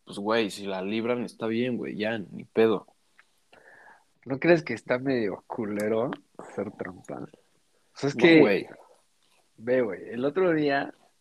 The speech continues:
Speaker 2: yo tuve mi examen y unos
Speaker 1: Ujú.
Speaker 2: pendejos hicieron trampa, güey. O sea,
Speaker 1: Ujú.
Speaker 2: todos sabemos que hicieron trampa. O sea,
Speaker 1: Y los
Speaker 2: porque
Speaker 1: cacharon.
Speaker 2: No, no los cacharon, pero,
Speaker 1: Ah.
Speaker 2: o sea,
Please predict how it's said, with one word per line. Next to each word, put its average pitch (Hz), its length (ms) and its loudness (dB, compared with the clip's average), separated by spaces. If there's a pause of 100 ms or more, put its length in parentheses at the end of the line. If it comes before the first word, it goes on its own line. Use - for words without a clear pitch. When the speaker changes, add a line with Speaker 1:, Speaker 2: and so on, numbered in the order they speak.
(520)
Speaker 2:
yo 131 160 -4
tuve 143 220 4
mi 104 180 -8
examen 110 640 -8 (1600)
y 127 180 -2
unos 165 340 0
Speaker 1:
Ujú. - 80 -18
Speaker 2:
pendejos 127 760 0
hicieron 123 500 -4
trampa, 117 460 4
güey. - 320 -8 (640)
O 117 160 -8
sea, 117 120 4
Speaker 1:
Ujú. 110 80 -2
Speaker 2:
todos 226 180 8
sabemos 143 320 2
que - 100 -6
hicieron 110 280 -8
trampa. - 340 -12 (240)
O - 60 -20
sea, - 80 -6
Speaker 1:
Y 117 220 4
los 107 160 10
Speaker 2:
porque 95 60 2
Speaker 1:
cacharon. 107 560 4 (640)
Speaker 2:
No, 156 260 6
no 135 140 6
los 160 120 6
cacharon, 135 640 -4
pero, 90 500 -8
Speaker 1:
Ah. 101 220 -8 (460)
Speaker 2:
o - 60 -20
sea, 113 200 -8